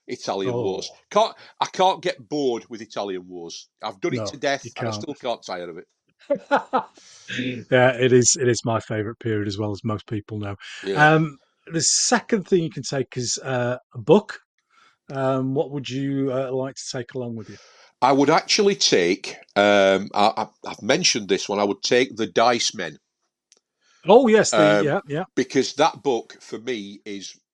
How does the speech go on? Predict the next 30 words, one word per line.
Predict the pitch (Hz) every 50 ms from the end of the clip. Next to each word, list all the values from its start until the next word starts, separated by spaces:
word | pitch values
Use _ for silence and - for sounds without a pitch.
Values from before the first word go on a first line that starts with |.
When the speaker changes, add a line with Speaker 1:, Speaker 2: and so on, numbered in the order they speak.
| _ _ _ _ -
Speaker 1:
has | 117 107 -
got | - 120 -
so | - - 139 123
much | 120 110 - -
of | 117
my | 117 123 123 120
life | 117 110 104 101 95 - -
in | 101 92
it | 98 -
and | 101 -
so | - - 120 107
much | 107 107 101 - -
about, | 113 98 107 104 101 104 -
you | 113 110
know, | 92 87 _ _ _ _ _ _
so | - - 135
much | 135 123 -
about | 127 123 123 - -
people | 135 127 - - 131
that | 107 127
I | - 123 120 120
know | 113 117 117 110 107 101 - _
and | - 113 104 104
knew. | 101 104 101 98 98 95 - _ _ _ _ _ _ _ _ _ _ _ _ _ _ _ -
Um, | 104 101 98 98 98 95 98 95 98 98 98 95 87 _ _ _ _ _ -
and | 143 143
it's | - -
an | 147
interesting | 151 139 - - 143 - - - 131 123
read. | 120 120 113 101 87